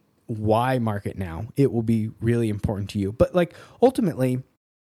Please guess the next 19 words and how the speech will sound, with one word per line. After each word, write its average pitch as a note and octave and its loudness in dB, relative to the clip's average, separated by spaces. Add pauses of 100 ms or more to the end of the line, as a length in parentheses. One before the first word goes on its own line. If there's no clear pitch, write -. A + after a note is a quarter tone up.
(680)
it's F3+ 2
a G3 2
question A#3+ 0
that - -4
needs D3+ 0
to D#3 -10
be C#3+ 2
addressed B2 -2
because D3 0 (640)
as D#3+ 0
things B3+ 0
shift, - -2 (140)
as F3 0 (600)
business D#3+ 2
grows C3 2
and B2 0
as B2 -2
business B2+ -2
develops, A#2 -2